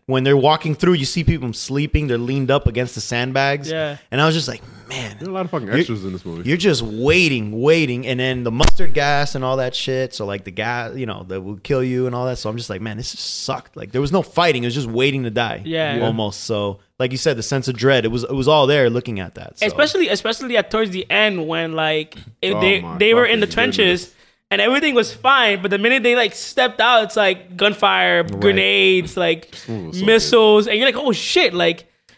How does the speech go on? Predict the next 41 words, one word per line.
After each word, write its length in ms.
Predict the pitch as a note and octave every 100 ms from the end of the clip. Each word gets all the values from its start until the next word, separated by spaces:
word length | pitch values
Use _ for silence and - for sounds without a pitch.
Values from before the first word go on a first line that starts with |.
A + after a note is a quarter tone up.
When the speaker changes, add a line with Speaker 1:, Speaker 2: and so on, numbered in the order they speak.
| _ -
Speaker 2:
like, 340 | F#3+ F3+ F3+
being 200 | E3+ C4
in 40 | C4
the 60 |
trenches 260 | G#3+ A3 A3
is, 60 | G#3+
like, 100 | F#3+
the 180 | G3+ -
only 380 | A3 A#3+ A#3+ A#3
safe 560 | - - B3 G#3 G#3+
haven 300 | - A3 A#3
Speaker 3:
It 80 | F3+
Speaker 2:
you 60 | G3+
Speaker 3:
wasn't 160 | D#4 C#4+
Speaker 2:
have. 140 | -
Speaker 3:
even 140 | C4 B3
that 180 | A3 A3
safe 320 | C4 F4+ F#3+
though. 260 | D#3 G#2+
Speaker 1:
<laughs> 140 | B2+ A#2+
Yeah. 220 | G2 G2+
Speaker 2:
No, 180 | G#3+ A3+
it 80 | E3
wasn't. 300 | A3+ F3 D3+
Of 60 |
Speaker 3:
At 20 | -
Speaker 2:
course 140 | -
Speaker 3:
least 80 | A3+
Speaker 2:
not. 60 | A3+ F#3+
Speaker 3:
not 40 |
if 100 | F3+
you're, 260 | F#3+ F3+ G#2
like, 220 | A#2 F#2+
right 180 | C#3+ E3
in 120 | E3
front 160 | D#3 G#3
of 80 | E3+
the 80 |
trenches. 260 | C#3 C#3 C3+
Speaker 1:
They, 80 | B2
Speaker 3:
Yeah. 240 | D#3 F3